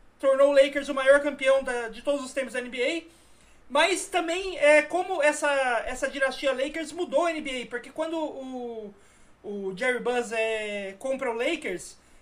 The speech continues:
é, a N B A não era a, hoje a N B A acho que é a segunda ou te-, o, a, a segunda liga mais,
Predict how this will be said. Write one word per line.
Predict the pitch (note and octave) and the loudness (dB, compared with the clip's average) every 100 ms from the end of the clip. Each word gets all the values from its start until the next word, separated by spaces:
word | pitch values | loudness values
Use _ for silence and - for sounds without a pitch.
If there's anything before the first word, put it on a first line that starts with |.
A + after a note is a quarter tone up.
| - | -10
é, | G#3 G#3+ A#3 | -4 -2 0
a | C#4 | 0
N | D4+ | 0
B | D4+ C#4 C#4+ E4 E4 - | -2 2 4 4 -2 -6
A | C#4+ | -6
não | D4+ F4+ D#4 | 0 0 2
era | D#4 D#4 D#4 D#4 | 2 2 0 -2
a, | C#4 C#4+ C#4 C4+ C4+ B3+ B3 A3+ G#3+ G3+ | -2 0 0 0 -2 -2 -2 -4 -4 -6
hoje | - D#4 D4+ | 0 0 0
a | E4 | -2
N | D#4 | -2
B | D4 E4 | -2 0
A | |
acho | D#4 | 0
que | - | -2
é | |
a | D4+ | -6
segunda | D#4+ G#3 C4+ F4 F4+ | -6 -4 -4 -2 -4
ou | |
te-, | - E4 A#3 | -6 -10 -10
o, | C4 B3 - | -12 -12 -10
a, | B3+ B3 - | -8 -10 -12
a | B3 | -14
segunda | - D#4+ D4+ F#4+ | -10 -6 -6 -4
liga | E4 D4+ D#4 D4 | -2 -2 0 0
mais, | C#4+ D4 | 0 -2